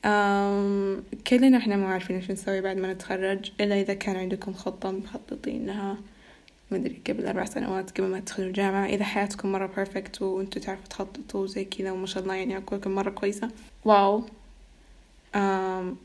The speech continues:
I admire you. علموني إيش هي الخلطة. بس، آم، أنا مو من هالناس.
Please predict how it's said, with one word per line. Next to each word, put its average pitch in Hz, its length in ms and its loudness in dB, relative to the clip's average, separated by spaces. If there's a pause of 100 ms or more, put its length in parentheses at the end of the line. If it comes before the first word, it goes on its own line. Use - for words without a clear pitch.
(200)
I - 20 2
admire 190 580 2
you. 208 200 6
علموني 190 360 2
إيش 185 200 -2
هي 185 60 -4
الخلطة. 196 460 2 (640)
بس، - 260 -4
آم، 185 240 -2 (140)
أنا 247 160 12
مو 233 100 8
من 208 140 4
هالناس. 202 680 2